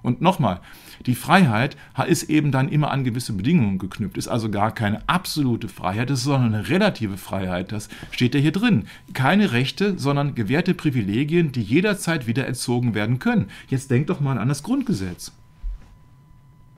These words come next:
Ja, und dann ist doch irgendwie klar, dass wir immer noch in einem römischen System leben, wo es eben keine Absolutismen gibt,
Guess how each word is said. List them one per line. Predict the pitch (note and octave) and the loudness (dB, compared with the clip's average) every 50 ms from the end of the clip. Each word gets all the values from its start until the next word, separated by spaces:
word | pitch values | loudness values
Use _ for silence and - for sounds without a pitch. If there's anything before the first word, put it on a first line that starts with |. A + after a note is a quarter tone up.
| - - - - - - - - - | -20 -20 -20 -20 -20 -20 -20 -10 -4
Ja, | - C3+ E3+ E3 | -2 -2 0 0
und | - D#3 C#3 C3+ | 0 0 2 4
dann | D#3 F#3+ | 2 4
ist | F#3 G3 F#3 - F#3 | 2 2 0 0 -2
doch | D#3+ - F3+ | -2 -2 0
irgendwie | F3+ F3+ G3 F#3 - E3 D3 | 2 4 4 6 4 2 0
klar, | - - E3+ G3 G#3+ | 0 0 0 2 2
dass | F3 E3 C#3+ - | 2 0 0 0
wir | C3 C3 | 2 4
immer | F3 G3+ G3 | 4 6 6
noch | F3 C#3+ C3+ | 4 2 2
in | C3+ - | -2 -2
einem | - B2+ B2+ A#2+ | 0 0 0 2
römischen | G#2 A#2 C#3+ D#3 D3+ B2+ - C3 | 2 2 0 0 0 0 -2 -4
System | G#2 A#2 - - - F3 G#3+ G3+ | -4 -4 -6 0 2 4 4 4
leben, | - A2 G#2+ G#2+ A#2 | 4 4 2 2 2
wo | A#2 A#2+ C3 | 0 0 0
es | B2+ B2 | -2 -2
eben | - G#2+ C#3 C#3+ C3 | -2 -2 -4 -4 -4
keine | - C3 C3 C3+ C3 - | -4 -2 -2 -2 -2 -2
Absolutismen | B2 B2 - - B2+ B2 B2 A#2 - G#3+ G3+ - - C#3 A2 G2+ | -2 -4 -2 -2 0 0 0 0 -2 -4 -4 -2 0 0 0 2
gibt, | F#2+ A2 E3 E3+ - - | 2 0 0 0 -2 -8